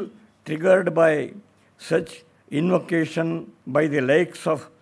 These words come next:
Sir Ashutosh inspired and led the country's intellectual sojourn in the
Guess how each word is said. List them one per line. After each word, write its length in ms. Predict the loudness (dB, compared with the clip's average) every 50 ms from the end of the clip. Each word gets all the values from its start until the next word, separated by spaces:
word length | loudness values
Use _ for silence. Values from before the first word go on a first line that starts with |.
| _ _ _ _ _ _
Sir 280 | -14 -8 -6 -4 -4 -4 -2
Ashutosh 920 | 0 0 0 -2 -4 -10 -6 -2 0 0 0 0 -2 -6 -12 -18 -20 -20 _ _ _ _ _ _ _ _ -8
inspired 880 | -4 -2 -2 -2 -2 -4 -8 -2 2 4 6 8 8 6 6 4 4 2
and 280 | 0 -2 0 -2 0 2
led 300 | 2 2 2 0 -2 0
the 520 | 2 2 2 2 0 -2 -4 -6 -10 -14 -16 _ _ _ _ _ _ -4
country's 560 | -2 -2 -2 0 0 0 2 0 0 -2 -10 -14 -8
intellectual 720 | -4 -4 -2 -2 -2 0 0 -2 -2 -4 -6 -4 -4 -4 -4 -4
sojourn 480 | -4 -4 -2 0 0 0 0 -2 -4
in 240 | -6 -4 -2 -2 0
the 340 | 0 0 0 -2 -4 -6